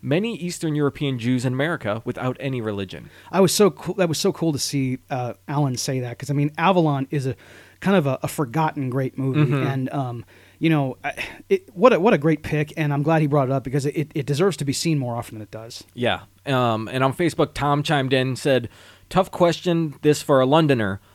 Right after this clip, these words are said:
Speaker 1: All Americans come from somewhere traceable as such a young country made up of so many different origins. But my family goes back to England as far as is traceable,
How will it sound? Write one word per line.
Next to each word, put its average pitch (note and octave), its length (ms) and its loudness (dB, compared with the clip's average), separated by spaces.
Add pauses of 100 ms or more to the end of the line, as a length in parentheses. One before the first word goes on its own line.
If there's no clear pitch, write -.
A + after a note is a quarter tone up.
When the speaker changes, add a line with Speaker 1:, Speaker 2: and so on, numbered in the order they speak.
(240)
Speaker 1:
All D#3+ 200 4
Americans E3 520 2
come C#3+ 180 2
from B2+ 180 -4
somewhere C3+ 360 0
traceable A2+ 680 0
as G#2+ 140 -4
such C3+ 240 -2
a B2+ 60 -4
young B2 260 0
country C3+ 380 -2
made A#2 260 0
up A#2 220 0
of A2+ 160 -2
so C#3+ 180 0
many C#3+ 180 0
different A2+ 320 -4
origins. A2 520 -2 (440)
But C3+ 120 0
my D#3 140 4
family F#3 280 2
goes D#3 180 6
back B2+ 220 4
to F#3 180 0
England C3+ 360 0
as A#2 100 -4
far C3+ 240 0
as A#2+ 240 -4 (180)
is B2+ 220 0
traceable, C#3 540 0